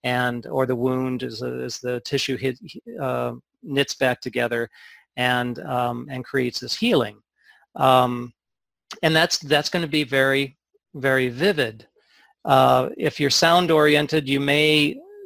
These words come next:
have a sound that is associated with that, or it may be a kind of music that is associated with, with harmony and with things coming together and with things resolving themselves, and that becomes representative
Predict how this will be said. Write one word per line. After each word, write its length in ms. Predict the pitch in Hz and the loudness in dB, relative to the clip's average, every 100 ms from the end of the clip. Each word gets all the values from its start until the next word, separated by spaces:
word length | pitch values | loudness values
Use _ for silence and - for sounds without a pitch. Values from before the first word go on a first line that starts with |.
| 196 | -4
have 320 | 143 143 135 | 2 2 2
a 60 | |
sound 540 | 143 170 170 180 151 120 | -2 2 4 2 0 -2
that 140 | 131 127 | -2 0
is 160 | 127 | -2
associated 640 | 131 - 135 123 135 123 117 | -2 -2 -2 -2 -4 -4 -6
with 140 | 120 | -6
that, 220 | 127 123 | -4 -4
or 160 | 127 131 | 0 -2
it 20 | |
may 240 | 127 139 143 | 0 0 0
be 220 | 143 135 | 0 0
a 40 | |
kind 360 | - 147 147 131 | -2 -4 -4 -4
of 100 | 117 | -6
music 600 | 131 139 165 170 120 - - - _ - - _ - | -6 -2 -2 -2 -4 -6 -16 -20 _ -20 -20 _ -2
that 160 | 135 131 | 2 2
is 140 | 127 | 0
associated 720 | 131 - 135 - 131 127 120 120 | -2 0 0 0 0 -2 -2 -4
with, 340 | 117 127 - - - - | -4 -4 -6 -16 -20 -12
with 380 | 135 127 117 - - | -6 -4 -6 -12 -14
harmony 800 | - 156 160 165 147 131 120 120 | -4 2 4 4 0 -2 -4 -6
and 180 | 123 123 | -8 -8
with 140 | 127 | -8
things 340 | - 151 151 | -4 -4 -4
coming 320 | - 151 143 139 | -6 -4 -4 -4
together 460 | 127 147 151 139 | 0 0 2 0
and 100 | 127 | -2
with 160 | 120 - | -6 -6
things 340 | 147 143 131 | -6 -4 -6
resolving 680 | 127 123 135 143 147 139 131 | -6 -2 2 4 4 2 -4
themselves, 640 | 123 123 - 123 117 117 | -6 -6 -2 -2 -2 -4
and 120 | 131 | -2
that 160 | 135 143 | -2 -2
becomes 400 | 147 139 131 120 | -4 -4 -4 -2
representative 1040 | 135 131 131 120 139 185 147 127 117 120 | -2 -2 -2 -2 0 0 0 -2 -4 -8